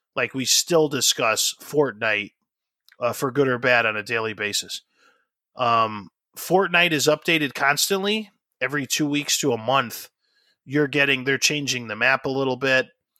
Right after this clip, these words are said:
They're adding new character skins, new challenges,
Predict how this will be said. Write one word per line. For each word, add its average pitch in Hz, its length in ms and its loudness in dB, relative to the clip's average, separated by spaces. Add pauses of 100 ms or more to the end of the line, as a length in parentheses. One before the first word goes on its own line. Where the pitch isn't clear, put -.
(140)
They're 143 160 -4
adding 131 340 2
new 120 140 -6
character 135 440 -4
skins, 131 680 -2 (340)
new 143 160 -4
challenges, 127 1200 -2